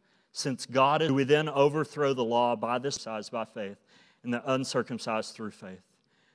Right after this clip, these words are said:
Do we then overthrow the law by this faith? By no means. On the contrary, we uphold the law. In other words, that, there's a lot there, but here's, here's what he's saying. Let me summarize it for us real quick. What Paul's saying here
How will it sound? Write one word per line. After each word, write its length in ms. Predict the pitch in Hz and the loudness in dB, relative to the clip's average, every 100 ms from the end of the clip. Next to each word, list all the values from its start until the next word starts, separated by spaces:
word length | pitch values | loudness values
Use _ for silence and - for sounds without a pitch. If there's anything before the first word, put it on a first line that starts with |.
| _ | _
Do 140 | 131 135 | 0 0
we 80 | |
then 260 | 135 147 151 | 4 4 2
overthrow 640 | 139 143 147 143 - 143 | 2 2 2 -4 -2 0
the 100 | 131 | 0
law 320 | 117 117 120 117 | 0 2 2 0
by 220 | 113 123 | -2 -2
this 260 | 131 131 | -4 -8
faith? 440 | - 143 147 147 _ _ _ _ | -6 -6 -6 -10 _ _ _ _
By 220 | 117 123 120 | 0 2 2
no 340 | 120 131 151 | 2 0 0
means. 580 | 139 110 101 98 101 - _ _ - | 0 -4 -6 -10 -12 -16 _ _ -8
On 180 | 123 | -4
the 80 | 113 | -4
contrary, 880 | 110 - 151 143 127 110 107 104 104 _ _ | -6 -4 -4 -4 -4 -2 -2 -6 -10 _ _
we 220 | 117 120 | -6 -4
uphold 680 | 123 - - 113 113 110 107 _ _ _ _ | -4 -6 -4 -2 0 -2 -8 _ _ _ _
the 100 | 104 | -6
law. 380 | 98 92 87 - _ _ _ _ _ _ _ _ _ 131 | -4 -6 -10 -18 _ _ _ _ _ _ _ _ _ -6
In 60 | |
other 100 | 127 | -4
words, 140 | 123 - | -4 -4
that, 200 | 160 143 | -6 -4
there's 140 | 143 | -8
a 60 | 131 | -4
lot 260 | 139 135 | -4 -4
there, 120 | 127 104 | -4 -6
but 100 | 123 | -4
here's, 220 | 143 139 | -4 -6
here's 280 | 135 143 160 | -4 -4 -2
what 120 | 139 | -4
he's 80 | - | -4
saying. 180 | 117 | -8
Let 80 | 107 | -6
me 80 | 120 | -6
summarize 480 | - 135 113 107 98 | -6 -6 -6 -6 -8
it 100 | 107 | -12
for 200 | - 110 | -8 -8
us 120 | - | -8
real 120 | 107 | -12
quick. 260 | - 104 - | -12 -16 -10
What 120 | 123 | -4
Paul's 240 | 147 151 | 0 0
saying 200 | 151 131 | -2 -8
here 300 | 107 104 101 | -8 -10 -12